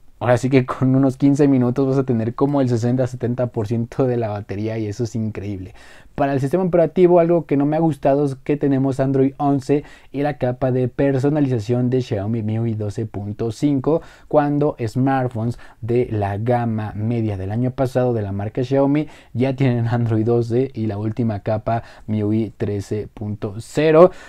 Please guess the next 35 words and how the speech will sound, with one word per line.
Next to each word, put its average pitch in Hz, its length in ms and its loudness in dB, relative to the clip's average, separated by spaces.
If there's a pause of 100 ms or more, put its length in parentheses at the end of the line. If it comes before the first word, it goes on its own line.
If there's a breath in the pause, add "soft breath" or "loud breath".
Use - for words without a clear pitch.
(140)
Y 208 240 0
ha 143 220 2
comentado 131 520 2
la 123 380 2
marca 117 420 0
Xiaomi 107 420 -4
que 123 280 -2
en 104 180 -4
breve 107 300 -2
se 104 100 -8
estará 101 240 -6
recibiendo 107 580 -4
la 95 260 -6
actualización. 120 1000 -2 (320 loud breath)
No 214 100 -2
nos 240 140 2
preocupamos 220 560 6
porque 190 320 0
pues 156 180 0
no 143 80 2
está 135 140 0
disponible 127 680 4
de 120 80 4
este 110 200 -4
lado 113 240 0
del 101 160 -2
mundo, 95 400 -4
¿no? 135 180 0 (320 loud breath)
Tenemos 175 540 0 (200 loud breath)
pues 175 220 4
también 143 300 4
como 151 320 2
método 123 440 0
de 117 100 0
desbloqueo 131 340 0